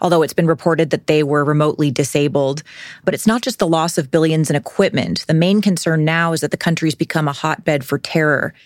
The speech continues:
Reports from the United Nations suggest that Al-Qaeda, which remains a close ally of the Taliban, has now set up new training bases in Afghanistan and is using the country as a base for fundraising and recruitment.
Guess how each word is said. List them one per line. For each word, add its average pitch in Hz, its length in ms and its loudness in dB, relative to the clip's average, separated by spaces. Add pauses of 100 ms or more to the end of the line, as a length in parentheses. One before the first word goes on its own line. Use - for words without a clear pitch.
(300)
Reports - 380 -2
from 175 100 4
the 160 80 4
United 151 260 2
Nations 156 560 0
suggest 151 480 -2
that 151 160 -2
Al-Qaeda, 160 720 -2
which - 320 -8 (100)
remains 180 380 2
a - 20 0
close 160 300 -2
ally 156 240 0
of 147 120 0
the 156 60 0
Taliban, 156 600 0 (320)
has 165 180 0
now 185 160 2
set 190 160 0
up 170 160 0
new 160 160 4
training 185 420 2
bases 143 320 0
in 156 60 2
Afghanistan 139 720 0
and 151 100 2
is 143 160 -2
using 170 280 2
the 165 60 2
country 160 380 -2
as 147 140 0
a - 20 2
base 156 380 -2
for 151 100 -4
fundraising 156 680 0
and 143 100 0
recruitment. - 640 -2